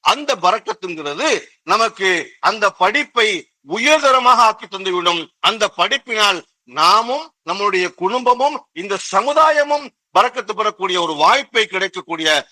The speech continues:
அற்புதமான ஒரு நிகழ்-, அ-, துஆ தான், "அல்லாஹும்ம பாரிக் லனா ஃபீ ரஜப வ ஷஅபான வ பல்லிக்னா ரமலான்." அல்லாஹ் தஆலா இந்த ரஜபிலும் ஷாபானிலும்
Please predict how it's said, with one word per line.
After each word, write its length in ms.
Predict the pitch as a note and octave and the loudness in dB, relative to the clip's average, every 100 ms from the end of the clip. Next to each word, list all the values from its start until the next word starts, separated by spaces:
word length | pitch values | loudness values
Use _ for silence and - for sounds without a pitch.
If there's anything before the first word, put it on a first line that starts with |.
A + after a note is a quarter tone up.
| _ | _
அற்புதமான 640 | C3+ E3 G3+ G#3 A#3 A#3+ | -4 0 -2 2 4 4
ஒரு 140 | G#3+ F3+ | 0 0
நிகழ்-, 360 | F3+ G3 A#3 - | -2 -2 -2 2
அ-, 260 | F3 F3+ D#3 | 2 2 -2
துஆ 260 | G3 A#3 | 2 4
தான், 280 | G3+ F3+ F#3+ - _ - | 4 2 0 -4 _ -8
"அல்லாஹும்ம 480 | D#3 E3+ D#3 D3+ C#3 | 0 0 0 -4 -4
பாரிக் 380 | B2 D3 D#3 C#3+ | 0 0 -2 -8
லனா 280 | C#3 C3+ B2 | -6 -6 -4
ஃபீ 120 | B2+ | -4
ரஜப 500 | A#2 B2 D#3+ A#3 B3+ - - | -4 -4 0 0 0 -6 -6
வ 100 | C3 - | -4 0
ஷஅபான 600 | C3+ D#3 E3+ F3 A#3 A3 - | 0 2 2 2 0 -2 -8
வ 80 | C#3 | -4
பல்லிக்னா 400 | D3 D#3 D3 C3+ | -4 -4 -2 -2
ரமலான்." 380 | B2+ B2+ C3 A#2 _ _ | 0 0 -2 -4 _ _
அல்லாஹ் 260 | A#2+ C#3+ B2+ | 0 0 0
தஆலா 380 | C3+ B2+ C#3+ F#3+ G3+ _ _ | -4 -2 0 -2 -2 _ _
இந்த 360 | C#3+ D#3+ D3+ | -12 -6 -2
ரஜபிலும் 600 | C3 C3+ E3+ F#3 F#3+ A#3 A3+ _ - - | -2 -2 -2 -2 -4 -4 -10 _ -14 0
ஷாபானிலும் 720 | D#3+ E3+ F#3+ G3 G3 A3+ | 2 4 4 2 0 -4